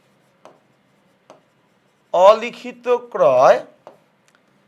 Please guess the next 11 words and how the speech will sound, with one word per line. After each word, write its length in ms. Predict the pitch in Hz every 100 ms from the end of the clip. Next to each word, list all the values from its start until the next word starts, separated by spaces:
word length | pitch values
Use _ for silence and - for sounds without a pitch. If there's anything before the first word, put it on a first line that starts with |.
| _ _ _ _ _ _ _ - -
অলিখিত 480 | 185 196 175 -
ক্রয় 460 | - - 143 165 233
বাদ 340 | 151 165 165 -
ক্রয় 280 | 165 165 165
ফেরত, 680 | - 233 247 226 156 - - _ - _ _ _ _ _ _ - - - _ _ _ - _
ক্রয় 240 | 147 160 160
ফেরত 480 | - 156 147 185 143
বাদ 500 | 135 156 135 165 - 277 _ _ _ - _ _ _ _ - _ - _ _ _ - _ _ _ -
ক্রয় 360 | 165 165 160 - _ 143
বাট্টা 880 | 139 202 220 - - 127 151 208 - - _ _ - _ _
বাদ 460 | 147 170 135 202